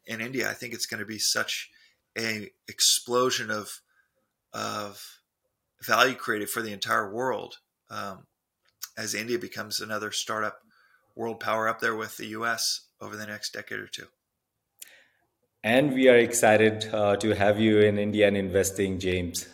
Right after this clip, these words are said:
Speaker 2: Uh, really looking forward to, you know, investing together.
Speaker 1: Yep. And I, you know, I, I need help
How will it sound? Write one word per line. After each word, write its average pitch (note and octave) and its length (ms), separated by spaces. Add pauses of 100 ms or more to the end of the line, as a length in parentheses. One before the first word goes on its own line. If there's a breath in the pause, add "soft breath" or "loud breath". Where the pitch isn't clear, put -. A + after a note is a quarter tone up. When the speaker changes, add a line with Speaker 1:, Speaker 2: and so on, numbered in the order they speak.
Speaker 2:
Uh, F2 520 (160)
really G#2 240
looking G2 280
forward F#2 360
to, F#2 320 (100)
you F#2+ 100
know, E2+ 280
investing F#2 560
together. E2+ 420 (880 loud breath)
Speaker 1:
Yep. D3+ 300
And C3+ 100
I, C3 200 (100)
you C3 100
know, C3+ 100
I, B2 200 (420)
I C#3+ 140
need E3+ 160
help F3 260